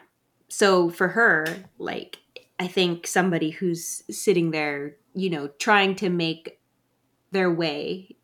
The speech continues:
in their chosen career, and like you said, she's up and coming. I think it would be even more bewildering to have this enormous celebrity be like, "No, I want you and only you," and you're just sitting there going,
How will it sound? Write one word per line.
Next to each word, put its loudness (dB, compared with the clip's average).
in -2
their 0
chosen -4
career, -6
and -4
like -8
you -2
said, -8
she's -6
up -10
and -12
coming. -10
I -2
think 4
it 4
would 2
be -2
even 4
more 2
bewildering 0
to -6
have -4
this -8
enormous -4
celebrity -2
be -6
like, -8
"No, -2
I -6
want -6
you -4
and -8
only -10
you," -4
and -10
you're -12
just -14
sitting -10
there -14
going, -16